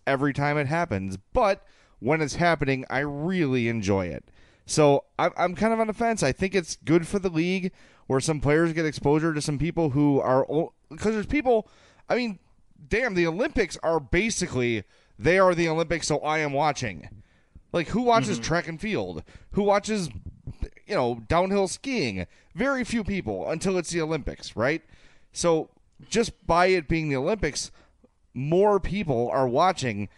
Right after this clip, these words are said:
Speaker 1: Sidney Crosby and Jonathan Toews and Patrick Kane and Zach Parise and Ryan Suter and all these guys, um, that would typically not watch the game. And maybe, just maybe, the sport can grow into something there.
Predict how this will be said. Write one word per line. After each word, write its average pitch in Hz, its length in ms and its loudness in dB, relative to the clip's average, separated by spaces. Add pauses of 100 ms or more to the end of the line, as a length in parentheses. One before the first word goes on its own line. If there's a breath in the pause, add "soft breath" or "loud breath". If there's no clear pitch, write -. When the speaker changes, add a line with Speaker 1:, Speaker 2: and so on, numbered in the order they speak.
(160 soft breath)
Speaker 1:
Sidney 131 360 -2
Crosby 92 480 -2
and 101 100 -6
Jonathan 117 380 -4
Toews 90 300 -6
and 104 120 -10
Patrick 143 320 -4
Kane 95 340 -6 (320 loud breath)
and 123 140 -4
Zach 156 240 -2
Parise 101 600 -4
and 110 140 -6
Ryan 139 280 -2
Suter 113 300 -2
and 120 80 -6
all 175 180 -2
these 175 240 -4
guys, 139 600 -4 (480 soft breath)
um, 131 360 0
that 156 180 0 (140)
would 156 180 -4
typically 202 380 -2
not 151 280 -2
watch 143 300 -2
the 151 80 -6
game. 156 400 -2 (420 soft breath)
And 135 280 -2
maybe, 117 360 -4
just 165 280 -4
maybe, 151 560 -2 (420 soft breath)
the 147 140 2
sport 160 340 0
can 147 140 -6
grow 139 240 2
into 123 140 -4
something 95 400 -4
there. 80 280 -8